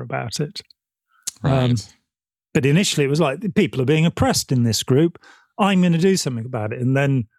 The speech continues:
Speaker 1: then I found out why that's a bad idea. <laughs>
Speaker 2: Yeah. Yes. Yes.
Speaker 1: They've
Speaker 2: Ugh.
Speaker 1: taken the money and run. What's wrong with me? Have you heard about this Danish artist? It's just come in the news today, and he, he charged something like,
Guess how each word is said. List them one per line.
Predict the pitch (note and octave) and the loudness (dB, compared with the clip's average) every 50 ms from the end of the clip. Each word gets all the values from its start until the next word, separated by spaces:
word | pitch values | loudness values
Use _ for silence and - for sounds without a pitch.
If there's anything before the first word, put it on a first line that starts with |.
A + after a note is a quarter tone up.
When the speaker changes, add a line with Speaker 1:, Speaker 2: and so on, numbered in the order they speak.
| _ _ _ _ _ _ - | _ _ _ _ _ _ 0
Speaker 1:
then | D#3+ D#3+ | 2 2
I | D#3 C#3+ | 2 2
found | - - C#3+ C#3+ C3+ C#3 | 0 0 0 2 0 0
out | C3 A2+ | 0 0
why | B2 C3+ C3+ C3+ C3+ | 0 0 2 2 2
that's | C3 C#3+ C3 G#2+ - | 0 -2 -2 -2 -2
a | - | -2
bad | A#2+ - D3+ C3+ C3+ C3+ | -2 0 0 0 0 0
idea. | B2+ B2 C#3 B2 F#3+ D3 D3+ F#3+ D#3 G2+ G#2 - - - - D3+ C3 - - - D#3+ - _ _ | 0 0 0 0 0 2 2 0 0 -2 -4 -8 -8 -8 -8 -8 -8 -10 -8 -8 -8 -8 _ _
<laughs> | - G3+ - - _ _ - - - - - - - - - - - - - - - - - - - | -6 -6 -6 -8 _ _ -20 -18 -16 -14 -14 -14 -14 -14 -14 -14 -12 -12 -12 -12 -14 -14 -12 -4 -2
Speaker 2:
Yeah. | G2 G#2+ A2+ A2+ A#2 A#2+ A#2 A#2 A2+ A#2 A2+ A2+ A2 G#2+ G2+ F#2 E2+ - - - | 0 2 2 2 0 0 0 0 0 0 0 0 0 0 0 0 -2 -6 -6 -4
Yes. | - F#2 G2 G2+ G#2+ G#2 G2+ G2 F#2+ F#2 F2 D#2+ - - - | -2 0 0 2 2 0 0 0 0 0 0 -2 -2 0 0
Yes. | F#2+ F#2+ F2 D#2+ D#2 - - - | 0 0 0 0 -2 -4 -4 -4
Speaker 1:
They've | - C4 G3+ G3+ - | -2 0 0 0 0
Speaker 2:
Ugh. | - | 0
Speaker 1:
taken | G#3 F#3 E3 - F3+ D3 D3 | 0 0 0 0 -2 0 0
the | D3+ | 0
money | D3+ F#3 B3 C4+ C4 G3+ E3 | 0 0 0 2 0 0 0
and | C#3 C3 C#3 | 0 0 0
run. | F#3+ B3+ C#4 C4 G3 B2+ G#2+ - _ _ _ _ _ - | 0 2 2 0 0 0 -2 -6 _ _ _ _ _ -6
What's | A#3 G#3 D3 - | -4 -4 -4 -2
wrong | G#3 G#3 G#3 G3+ G3 | -2 -2 0 0 2
with | F3 C3+ A2+ | 0 0 0
me? | B2+ A2 G2+ - _ - - - - - - - | -2 -4 -4 -6 _ -18 -20 -20 -20 -20 -6 -2
Have | - F#3+ | 0 2
you | A3+ B3 A#3 A#3 A#3 | 2 2 0 0 0
heard | A3+ A3 C4+ B3+ | 0 2 2 2
about | A3+ A#3+ A#3 A3 | 2 0 0 2
this | G3+ F#3+ - | 0 0 0
Danish | - - F#3+ G#3 G3 F#3 E3+ - | 0 0 2 2 2 2 2 2
artist? | F3 F3+ G3+ A3 F#3 - D#3 B2 - - | 0 0 0 0 0 0 -2 -2 -2 -4
It's | C3+ C#3 - | -6 -4 -2
just | - F#3+ - - | -2 -2 0 0
come | - F3 | 0 0
in | D#3+ D#3+ C#3+ | 2 2 2
the | C#3+ C#3+ | 2 2
news | D3 D#3 E3 D#3+ - | 2 2 2 2 0
today, | - - C3 A#2+ E3 E3 E3 C#3+ B2+ | -4 -4 -2 0 0 2 2 2 2
and | A#2 A#2+ | 2 0
he, | C3 D3 | 0 0
he | - - B2+ D3 | 0 0 0 0
charged | C#3 - - D#3+ D#3+ D#3 D3 C#3 - | 0 0 0 2 2 2 0 0 -2
something | - - - D3+ C#3+ D3 D3 | -4 -2 0 0 0 0 0
like, | D3+ C3+ B2+ B2 B2 | -2 -2 -2 -2 -4